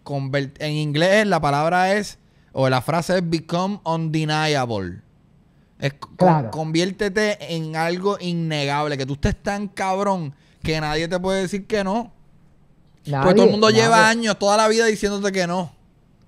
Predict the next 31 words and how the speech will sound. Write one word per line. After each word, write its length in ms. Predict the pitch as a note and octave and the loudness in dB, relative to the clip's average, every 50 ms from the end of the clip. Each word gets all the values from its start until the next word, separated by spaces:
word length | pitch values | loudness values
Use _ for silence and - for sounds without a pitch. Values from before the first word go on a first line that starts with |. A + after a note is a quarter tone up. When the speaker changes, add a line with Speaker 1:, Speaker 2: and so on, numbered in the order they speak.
| _ _ - - - - | _ _ -20 -4 4 8
Speaker 2:
No, 140 | G3 G3+ | 10 10
hombre, 240 | A3+ B3+ B3+ B3+ - - | 12 12 12 10 10 10
oye, 400 | G3 A3 C4 B3 A3+ F#3 F3+ F3 | 10 12 12 10 10 10 8 8
el 180 | E3+ F3+ F3+ | 10 12 12
no 140 | F3+ F#3+ G#3+ | 12 12 12
lo 160 | A#3 B3 A#3+ | 12 10 12
tiene 240 | A#3 A3+ A3+ A3+ A3+ | 12 10 12 12 12
todo 180 | - A3 G#3+ A3+ | 12 12 12 12
el 60 | A3 | 12
mundo 280 | G#3+ G#3 G#3+ A3+ A3 A3+ | 12 12 12 12 12 12
gano. 480 | G3 D#3 C3+ C3+ D#3 G#3 A3 - - - - | 12 10 10 10 10 8 8 6 0 -8 -8
O 520 | - - - - - - - - - - - | -8 -8 -8 -12 -20 -20 -20 -20 -20 6 8
sea, 260 | - G#3+ F#3 D#3+ D3+ | 10 10 10 10 10
yo 140 | B2+ G3+ A#3+ | 12 12 12
le 100 | B3+ C4+ | 12 10
digo 160 | D4 D4+ C#4+ | 8 8 8
a 40 | D4 | 8
la 120 | C#4 B3 A3+ | 8 6 6
gente, 280 | B3+ C#4 C4+ - A3 | 2 2 0 0 0
no 140 | F#3 G3 A#3 | 2 2 4
le 100 | B3+ C4+ | 4 4
hagas 320 | C#4 C#4 C4 C4 G#3+ - - - | 4 4 0 -2 -6 -8 -8 -2
coro 260 | - C4 C#4 B3 A#3 | 0 2 4 4 4
a 40 | G3 | 2
la 100 | F#3 D#3+ | 2 0
gente 260 | E3 F#3+ G3+ A#3 G#3 | 0 -2 -2 -4 -4
que 80 | E3 F#3+ | -2 -2
no 120 | F3+ F#3 E3+ | -2 -2 0
cree 160 | G3 F#3 F#3 | 0 -2 -2
en 100 | D#3+ - | -2 -2
ti. 340 | F3 D3+ D3+ E3 - - | -2 -2 -2 -4 -6 -12